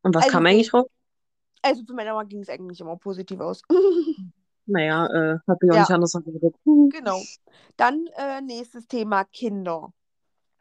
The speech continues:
Speaker 1: Ja, das haben wir jetzt, jetzt schon ein bisschen erklärt. Also es gibt eine
Speaker 2: Genau.
Speaker 1: Kinderkarte, entweder ist es halt weiter weg oder es ist halt nah, dann weiß man
Speaker 2: Mädchen
Speaker 1: halt,
Speaker 2: oder
Speaker 1: okay,
Speaker 2: Junge.
Speaker 1: Mädchen oder Junge kann auch da liegen.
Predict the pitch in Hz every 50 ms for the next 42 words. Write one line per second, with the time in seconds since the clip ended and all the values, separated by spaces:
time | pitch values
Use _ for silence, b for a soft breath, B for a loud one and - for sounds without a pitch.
0 | _ _ _ _ _ _ _ _ 208 208 180 156 143 151 160 175 175 - 196 175
1 | 170 165 160 160 160 - - 165 - - - - 170 170 170 170 180 - - 180
2 | 160 165 - - - 170 156 156 151 - 175 165 175 - - 196 - - 180 226
3 | 208 240 226 240 247 240 233 - 247 - 220 - - 233 214 220 214 214 - _
4 | _ _ _ _ _ _ 190 196 185 180 196 185 185 190 175 151 180 - 180 -
5 | - 196 180 - 180 175 170 - 170 160 196 233 233 - - - - _ - 180
6 | 170 175 175 170 - 175 - - 175 156 156 - 202 220 220 214 220 220 220 220
7 | - 190 180 185 185 175 - - - _ _ _ 165 180 180 185 214 208 202 190
8 | 190 175 190 175 185 180 202 196 240 269 277 269 269 269 - _ _ _ _ _
9 | _ _ _ _ _ 196 202 196 196 - 185 185 170 160 165 170 175 202 226 233
10 | 233 220 - 190 165 - - 233 - - 226 208 208 202 208 202 202 208 208 208
11 | 196